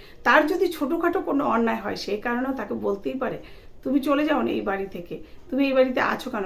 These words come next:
বাড়িটা তো তোমার না।" এটা কিন্তু মেয়েদের জন্য সত্যি খুব একটা কষ্টের জায়গা, খুব কষ্টের জায়গা, জায়গা। যে, যে জিনিসটাকে সে প্রাণ থেকে ভালোবাসে, যে, যাকে আগলে সে বেঁচে আছে, যে সংসারটা তার একেবারে নিজের, সেখান থেকে যে কেউ দক-, যখন তখন তাকে নামিয়ে দিতে পারে।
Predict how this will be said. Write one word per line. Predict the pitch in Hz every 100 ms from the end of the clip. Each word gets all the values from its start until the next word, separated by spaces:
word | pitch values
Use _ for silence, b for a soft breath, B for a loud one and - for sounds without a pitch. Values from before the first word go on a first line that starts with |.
| 180
বাড়িটা | 185 185 -
তো | 254
তোমার | 262 202 208 233
না।" | 254 208 -
এটা | 175 208
কিন্তু | 226 226
মেয়েদের | 214 202 202 226
জন্য | 220 254 233 - B B B
সত্যি | - 339 349
খুব | 339 - 370
একটা | 381 - 302 -
কষ্টের | 214 - 247 202
জায়গা, | 214 190 - - - - b b b b
খুব | - - 403 403
কষ্টের | - 226 - 208
জায়গা, | 202 185 -
জায়গা। | 202 190 180 196
যে, | 175 208 202 -
যে | 196 226
জিনিসটাকে | 247 269 269 294 262
সে | 269
প্রাণ | - 220 233 254
থেকে | 254 247
ভালোবাসে, | 220 196 208 - 226 - B B B -
যে, | 202 247 262
যাকে | 233 214 311
আগলে | 202 226 269 294
সে | - 262
বেঁচে | 233 226 254
আছে, | 208 202
যে | 208 220
সংসারটা | 214 214 208 240 233
তার | 226
একেবারে | 220 - - 254 247
নিজের, | 233 208 202 - B B -
সেখান | - 285 320
থেকে | 349
যে | 285 - 285
কেউ | 294 320
দক-, | 247 220 202 247
যখন | 226 202 - 285
তখন | 285 214
তাকে | 196 196 190
নামিয়ে | 180 196 196
দিতে | 180 175
পারে। | - 180